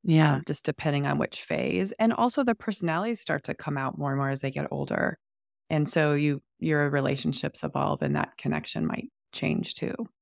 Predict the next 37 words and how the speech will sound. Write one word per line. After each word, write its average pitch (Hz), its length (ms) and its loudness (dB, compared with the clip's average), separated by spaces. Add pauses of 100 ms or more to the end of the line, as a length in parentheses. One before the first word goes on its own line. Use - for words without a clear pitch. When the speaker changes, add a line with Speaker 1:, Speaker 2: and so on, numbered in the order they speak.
(440)
Speaker 1:
Yeah, 190 420 6 (140)
absolutely. 170 840 2 (160)
Absolutely. 311 400 6
Because 311 400 6 (760)
your 269 200 4
kids 262 220 0
are 294 40 4
gonna 262 120 8
have 254 120 8
different 240 280 4
needs 220 220 4
at 214 80 2
different 208 280 2
times, - 640 0
right? 175 380 2 (140)
There's 190 160 6
a 185 60 2
time 220 240 4
where, 175 300 6
like, 151 320 0
you're 156 220 6
their 165 180 4
only 151 560 4 (400)
source 160 300 0
of 156 100 -2
survival. 147 580 2
Like, 147 220 -4
you 139 80 0
give 143 220 -2
them 139 160 0
food, 147 440 2
you 135 120 -2
give 120 220 0
them 120 380 0
water. 131 300 4
And 147 180 6
then 139 220 4